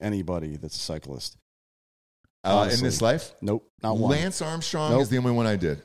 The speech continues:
Speaker 1: No.
Speaker 2: I did. I respected Lance.
Speaker 1: It's like you're an adult, you're riding a fucking bike, and you want me to care? You want, you wanna, like, and you, you're,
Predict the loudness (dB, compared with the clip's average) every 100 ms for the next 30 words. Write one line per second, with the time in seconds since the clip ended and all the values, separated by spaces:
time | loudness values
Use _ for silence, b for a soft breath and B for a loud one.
0 | _ -4 -2 -2 -2 -2 -2 -4 -8 _
1 | _ _ -4 -2 -2 -4 -2 -2 -2 -4
2 | -10 b b _ _ -4 0 2 2 2
3 | 2 2 0 0 -4 _ _ -4 -2 -2
4 | -2 -4 -6 -4 -4 -4 -4 -4 -4 -4
5 | -6 -8 -8 -4 -4 -4 -6 _ 0 2
6 | 4 4 4 2 0 0 -2 0 0 0
7 | 2 2 2 0